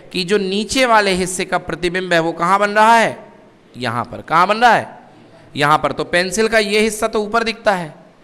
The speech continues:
और पेंसिल का निचला हिस्सा ये दिखता है, तो सामने वाला इसको इससे जोड़ के फील करता है। अब इसको पेंसिल कैसे दिखाई देती है? टेढ़ी। कैसे दिखाई देती है? टेढ़ी। समझ में आया? मतलब आप समझो ना,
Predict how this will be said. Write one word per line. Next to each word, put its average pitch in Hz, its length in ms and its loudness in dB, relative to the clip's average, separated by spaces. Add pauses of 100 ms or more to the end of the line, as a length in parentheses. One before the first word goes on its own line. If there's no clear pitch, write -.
(260)
और 160 100 2
पेंसिल 185 340 -2
का 214 120 -2
निचला 208 300 0
हिस्सा 220 380 2 (500)
ये 175 140 2
दिखता 175 280 0
है, 147 80 2
तो 160 120 -12
सामने 190 440 2
वाला 208 180 2
इसको 202 300 0
इससे 196 240 -2
जोड़ 180 300 0
के 196 180 -2
फील 170 340 -4
करता 147 400 0
है। 180 400 0 (220)
अब 202 140 4
इसको 190 240 -4
पेंसिल 180 360 -6
कैसे 170 240 -8
दिखाई 165 220 -6
देती 170 260 -8
है? 117 100 -10 (160)
टेढ़ी। 113 320 -2 (220)
कैसे 143 180 -8
दिखाई 156 200 -4
देती 156 260 -6
है? 190 60 -4 (640)
टेढ़ी। 104 200 -8
समझ 175 260 -4
में 196 120 -2
आया? 208 220 2 (300)
मतलब 247 140 0
आप 269 160 4
समझो 240 320 -2
ना, 254 300 0